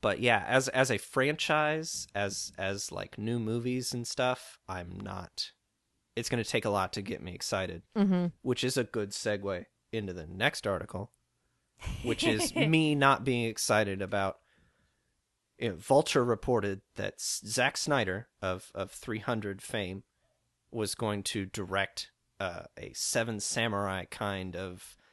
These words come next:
Speaker 1: not episode seven or eight or nine that they've already announced, but some kind of in-between movie, like they're doing, like the Marvel movies, I'm imagining.
Speaker 2: Mm-hmm.
Speaker 1: They're wanting to, to pump two or three Star Wars movies out a year, which they,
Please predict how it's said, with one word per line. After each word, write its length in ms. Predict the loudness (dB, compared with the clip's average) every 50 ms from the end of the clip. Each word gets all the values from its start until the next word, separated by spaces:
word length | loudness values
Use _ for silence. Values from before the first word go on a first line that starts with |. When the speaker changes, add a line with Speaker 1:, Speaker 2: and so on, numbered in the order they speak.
| _ _ _ _ _ _ _ _ -6
Speaker 1:
not 300 | 0 4 6 6 6 8 6
episode 420 | 4 4 2 2 2 2 2 2
seven 480 | 2 4 6 6 6 6 2 -2 -6 -6 -2
or 180 | 0 0 2 2
eight 220 | 2 0 0 0
or 140 | 0 0 0
nine 420 | 2 2 2 2 2 2 0 -4 -6
that 140 | -8 -6 -6
they've 140 | -4 -2 0
already 220 | 0 0 0 0 -2
announced, 420 | -4 -4 -6 -6 -8 -8 -10 -10
but 140 | -10 -8 -4
some 200 | -2 -2 0 -2
kind 240 | 0 0 0 2 2
of 140 | 0 -2 -2 -2
in-between 600 | 0 0 0 -2 -2 0 0 2 2 2 2 0
movie, 300 | 0 0 0 -2 -4 -4
like 240 | -4 -4 -4 -2
they're 140 | -2 -2 -2
doing, 480 | -2 -2 -2 0 0 0 -2 -4 -6 -10 -12 _ _ _ _ _ _ _ _ _ _ _
like 160 | 2 2 2 4
the 80 | 2
Marvel 400 | 4 8 10 10 10 10 8 6
movies, 580 | 4 4 2 0 0 0 -2 -2 -4 -6 -8 -6 -4
I'm 120 | -2 -2
imagining. 520 | 0 2 2 4 6 6 8 8 6 6 4
Speaker 2:
Mm-hmm. 60 | 2
Speaker 1:
They're 120 | 0 0 0
wanting 360 | 2 2 2 2 0 0 -2
to, 320 | 0 2 2 2 2 2 0 -2
to 100 | -2 -2
pump 300 | 0 0 0 0 0 -2
two 180 | -2 0 0
or 80 | 0 0
three 260 | 0 -2 -2 0 0
Star 300 | -2 0 2 4 4 4
Wars 180 | 4 2 0 -2
movies 360 | -2 -2 -2 -2 -4 -2 0
out 180 | 0 0 2 0
a 60 | -2
year, 420 | -2 0 0 2 2 2 0 -2 -6 _ _ -20 -20 -20 _ _ _ -12 -6
which 420 | -4 -2 -2 -2 -4 -4 -6 -8 _ _ _ _ _ _ -16
they, 220 | -12 -12 -12 -12